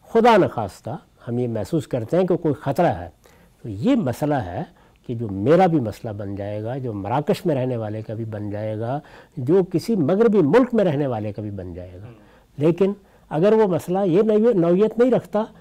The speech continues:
Speaker 1: तो फिर वो मजहबी नहीं बनेगा। उसके बाद इंसानी मसला है, इंसानियत फिर अपने अंदर एक कदर मुश्तरक रखती है।
Speaker 2: हम्म।
Speaker 1: अगर मिसाल के तौर पर फ़लस्तीन में एक पूरी कौम की नस्लकुशी होना शुरू हो जाए,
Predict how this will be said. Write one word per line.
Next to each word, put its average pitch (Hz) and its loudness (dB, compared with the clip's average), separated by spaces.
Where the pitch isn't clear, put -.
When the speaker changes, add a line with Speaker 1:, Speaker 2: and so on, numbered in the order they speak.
Speaker 1:
तो 165 -8
फिर 170 0
वो 170 2
मजहबी 135 4
नहीं 113 0
बनेगा। 92 -8
उसके 220 -4
बाद 269 -4
इंसानी 202 2
मसला 95 -4
है, 90 -16
इंसानियत 127 0
फिर 120 -6
अपने 123 -4
अंदर 147 -2
एक 151 -6
कदर 147 -2
मुश्तरक 160 -6
रखती 139 -10
है। 131 -10
Speaker 2:
हम्म। 110 -12
Speaker 1:
अगर 151 4
मिसाल 139 2
के 156 2
तौर 123 0
पर 147 -4
फ़लस्तीन 190 0
में 143 0
एक 170 -4
पूरी 214 2
कौम 185 2
की 190 -2
नस्लकुशी 180 -2
होना 127 0
शुरू 110 -12
हो 95 -14
जाए, 90 -14